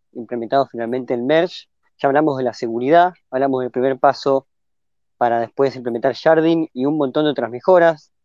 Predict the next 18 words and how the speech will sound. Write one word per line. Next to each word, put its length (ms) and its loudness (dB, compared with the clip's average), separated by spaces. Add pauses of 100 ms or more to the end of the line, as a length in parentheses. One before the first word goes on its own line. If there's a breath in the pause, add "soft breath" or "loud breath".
(220)
Toño 280 0
tiene 200 2
mu-, 320 -6
muy, 220 -2
muy 220 -2
claro 320 2
el, 320 -6
el 120 -8
roadmap 400 0
y, 300 -12
y 40 -14
ya 180 -4
lo 80 -4
explicamos. 720 0 (720)
Pero 240 4
en 100 2
términos 440 4
de 280 2